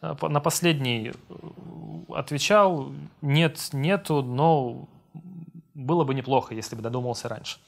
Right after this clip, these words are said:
Что будешь делать, если Такер уйдёт с Fox News? Если он останется медийной личностью, то буду продолжать. Если нет,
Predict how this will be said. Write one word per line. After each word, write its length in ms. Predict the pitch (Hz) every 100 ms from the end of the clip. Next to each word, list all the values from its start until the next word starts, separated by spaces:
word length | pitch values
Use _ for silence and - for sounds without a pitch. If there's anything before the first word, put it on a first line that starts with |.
| _ - - - - - - _ _
Что 240 | - 208
будешь 240 | 214 180 143
делать, 240 | 190 208
если 160 | 160 151
Такер 300 | 190 190 160
уйдёт 280 | 147 175
с 200 | - -
Fox 260 | 156 - -
News? 400 | 143 139 117 - - _ _ _ _ _ _ _ _ _ _ _ _ _ -
Если 240 | 131 -
он 60 | 143
останется 360 | 127 147 143 143
медийной 400 | 139 151 240 233
личностью, 480 | 190 - 139 -
то 100 | 117
буду 200 | 120 175
продолжать. 520 | 165 151 139 120 123 -
Если 280 | 139 -
нет, 280 | 120 147 208